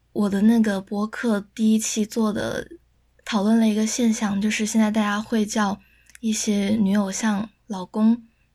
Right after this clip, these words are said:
包括很多男偶像也有泥塑粉。就我觉得想想怎么表达。<laughs> 就觉得两-，两性之间并不是有一道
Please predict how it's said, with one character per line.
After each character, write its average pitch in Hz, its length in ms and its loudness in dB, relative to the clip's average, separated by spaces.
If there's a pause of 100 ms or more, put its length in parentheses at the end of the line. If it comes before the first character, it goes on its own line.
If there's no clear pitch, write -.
包 233 160 -2
括 247 180 -6
很 226 180 2
多 208 200 2
男 214 200 2
偶 202 140 2
像 226 220 2
也 208 80 2
有 220 160 2
泥 185 260 0
塑 247 260 -2
粉。 220 320 -4 (400)
就 285 180 -6
我 233 100 4
觉 202 160 0
得 214 280 0 (1600)
想 208 160 -2
想 220 160 4
怎 202 80 2
么 196 80 0
表 202 220 -2
达。 - 180 -4 (840)
<laughs> - 1200 -20
就 302 160 -2
觉 233 140 4
得 226 180 4
两-， 220 280 2 (340)
两 196 260 0
性 262 240 0
之 240 180 -2
间 240 340 2 (360)
并 302 180 -4
不 214 140 -2
是 233 220 0
有 208 140 2
一 190 120 -4
道 220 400 -4